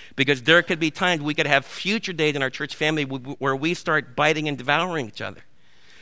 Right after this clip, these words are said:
Because instead of submitting to the Holy Spirit, we start submitting to our own spirits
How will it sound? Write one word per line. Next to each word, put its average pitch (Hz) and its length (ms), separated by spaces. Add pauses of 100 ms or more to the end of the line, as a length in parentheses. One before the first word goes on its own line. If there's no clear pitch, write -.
Because 135 180
instead 175 320
of 180 100
submitting 175 480
to 160 120
the 143 100
Holy 180 340
Spirit, 143 420
we 143 100
start 156 320
submitting 151 440
to 139 120
our 135 180
own 175 280
spirits - 720